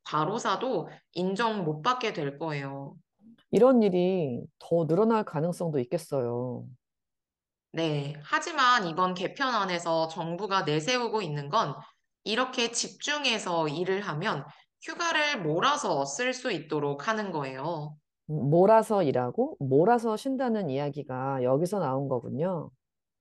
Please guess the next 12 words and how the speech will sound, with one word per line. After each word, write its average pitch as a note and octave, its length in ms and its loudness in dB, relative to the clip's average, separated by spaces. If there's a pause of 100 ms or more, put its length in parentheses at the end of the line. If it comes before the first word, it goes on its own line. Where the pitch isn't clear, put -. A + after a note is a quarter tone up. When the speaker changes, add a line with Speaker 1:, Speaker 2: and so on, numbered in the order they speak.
(540)
Speaker 1:
네, C#3 420 -4 (280)
몰아서 B3 540 2
일을 G#3+ 320 0
하면 E3+ 640 -2
나중에 E3+ 640 -2
회사원이 D#4 640 -2
가진 E3 520 -4
연차와 E3 960 0
합쳐서 E3+ 680 -4 (300)
한 E4+ 300 -8
달 E4+ 260 -2
동안 F3 480 0